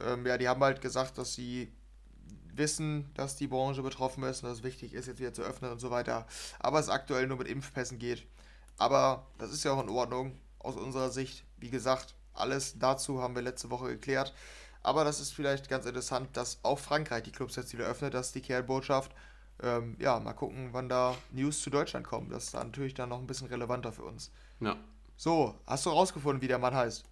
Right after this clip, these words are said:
Speaker 2: Also auf diesen klassischen Ausspracheseiten, die du so findest, hier how to pronounce punkt com und so, äh, man kennt sie
Speaker 1: Ja.
Speaker 2: natürlich, ähm, da sagen die tatsächlich Jean Castex.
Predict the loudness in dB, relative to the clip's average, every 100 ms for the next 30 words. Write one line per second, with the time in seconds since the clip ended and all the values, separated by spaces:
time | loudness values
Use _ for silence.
0 | -20 -20 -20 -20 -6 0 6 8 6 2
1 | 0 0 4 4 4 4 4 2 2 2
2 | 4 2 2 0 0 0 0 2 2 0
3 | 0 4 4 2 -2 2 4 4 2 -4
4 | 2 2 4 2 2 0 -6 -18 -20 -20
5 | -18 -4 2 2 2 0 0 2 2 4
6 | 4 0 -2 -18 -20 -20 -20 -18 0 4
7 | 4 4 0 -4 -10 0 4 6 6 6
8 | 2 -2 -2 -6 -2 0 0 0 -6 -2
9 | -4 -4 -10